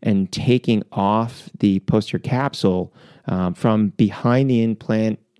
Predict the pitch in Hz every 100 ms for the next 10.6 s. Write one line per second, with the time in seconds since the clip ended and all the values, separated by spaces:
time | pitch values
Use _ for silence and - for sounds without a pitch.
0 | _ - 104 98 101 95 123 123 - 101
1 | 92 92 113 120 110 95 - 147 165 -
2 | 98 90 92 95 101 117 131 - 104 110
3 | 101 98 98 95 92 92 131 120 - -
4 | 117 - 92 113 104 98 90 87 160 151
5 | 104 98 - - - - _ - 104 113
6 | 117 107 - 107 95 101 - 113 98 98
7 | 98 98 98 90 95 92 90 85 104 92
8 | 90 85 87 87 87 87 85 82 - 87
9 | 95 127 87 - - 90 90 90 90 85
10 | 82 87 85 82 82 -